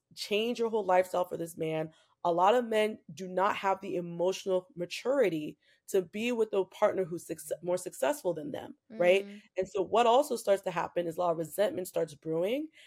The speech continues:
Speaker 1: And then you as a woman, you start to resent your husband too, right? So I feel like unless both of you have gone to deep therapy,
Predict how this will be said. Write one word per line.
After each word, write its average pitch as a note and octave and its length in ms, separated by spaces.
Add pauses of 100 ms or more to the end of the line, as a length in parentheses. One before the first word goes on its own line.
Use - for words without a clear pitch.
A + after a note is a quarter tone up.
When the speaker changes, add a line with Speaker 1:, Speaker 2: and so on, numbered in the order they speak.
(160)
Speaker 1:
And A3+ 100
then A#3 200
you C4+ 240
as D#4+ 100
a C#4+ 80
woman, C4+ 540 (120)
you C4+ 360
start C#4 340
to C4 100
resent A#3+ 280
your A#3+ 80
husband A#3+ 340
too, E4+ 340 (500)
right? G3+ 240
So A#3+ 80
I A#3+ 120
feel D#4 280
like C#4 300
unless A#3 300
both A3 320
of - 120
you B3+ 160
have F#3+ 200
gone E3+ 220
to - 120
deep A3+ 400
therapy, A#3 720